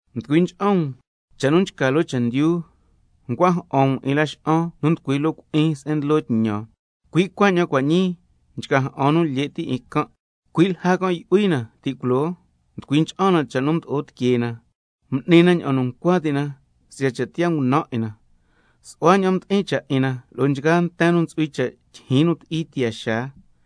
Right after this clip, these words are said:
Hunan diose. Ninum tsoi uicha tsue e. Liem nyot no ti ni ina. Lusiang huina tloni.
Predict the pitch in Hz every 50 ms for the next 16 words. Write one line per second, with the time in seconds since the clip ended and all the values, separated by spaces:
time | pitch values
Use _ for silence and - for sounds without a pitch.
0 | _ _ _ - 131 151 160 156 151 139 160 185 202 190 - - 143 131 117 -
1 | _ _ _ - 131 156 180 190 190 175 - 170 175 175 - - 180 196 180 -
2 | 175 156 - - - 131 123 - - - 139 151 165 170 _ _ _ _ _ _
3 | _ _ _ _ - 120 135 160 165 170 165 160 165 160 - - 143 135 135 139
4 | 170 170 165 160 160 - - 127 113 113 113 110 113 - _ _ _ _ _ _
5 | _ _ - 117 123 131 - 202 214 214 185 - - - 147 143 151 156 151 147
6 | 139 - - 135 147 156 170 175 180 175 170